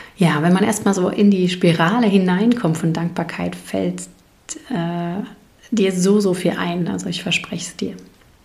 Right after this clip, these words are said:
Und man kommt halt so ein bisschen auch raus oder hat die Chance rauszukommen aus dem Gedankenstrudel von negativen Gedanken. Denn gerade, also dann ist es sicherlich das, wo es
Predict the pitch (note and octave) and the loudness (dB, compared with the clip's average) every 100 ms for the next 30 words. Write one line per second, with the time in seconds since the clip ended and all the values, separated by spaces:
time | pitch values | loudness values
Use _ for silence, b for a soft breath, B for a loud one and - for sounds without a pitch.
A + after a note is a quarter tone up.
0 | _ _ _ _ _ _ _ F3+ E3+ E3 | _ _ _ _ _ _ _ -4 -2 -2
1 | - - _ _ _ - F3+ F3+ F#3+ G3 | -6 -16 _ _ _ 0 0 4 2 4
2 | F3 F3 E3 E3+ F3 E3 E3+ - D#3+ D#3+ | 2 2 2 0 -4 -4 -4 -6 -2 2
3 | F3+ G3+ G3+ - - _ _ _ _ - | 2 0 -2 -8 -12 _ _ _ _ -8
4 | D#3+ C#3 - - - F3 F3 G3+ - F3 | -8 -8 -6 -4 -2 0 0 0 0 -2
5 | F3+ F3+ F3+ - D#3+ D#3+ D#3+ D#3 D3+ D#3 | -2 -4 -6 -2 0 0 0 -4 -6 -8
6 | - B B B - E3 D#3+ E3+ E3+ F3+ | -12 B B B 2 4 6 4 2 2
7 | F#3 - - E3+ E3 D#3+ E3 E3 E3+ E3+ | 0 0 2 4 4 4 6 6 6 4
8 | - F3+ E3 D#3+ D#3+ D#3 D#3+ - G3 - | 2 -4 -4 -4 -6 -8 -10 -10 -16 -18
9 | _ _ _ - _ B B B B - | _ _ _ -20 _ B B B B 2
10 | F3+ F3+ G3+ B3 A#3 F#3+ F3 F3 F3+ F3+ | 4 4 4 4 2 2 0 2 2 2
11 | F3+ E3+ D#3+ E3+ D#3+ E3 - E3+ E3 - | 0 -2 -4 0 0 -2 -2 -4 -4 -8
12 | F3+ - | -8 -10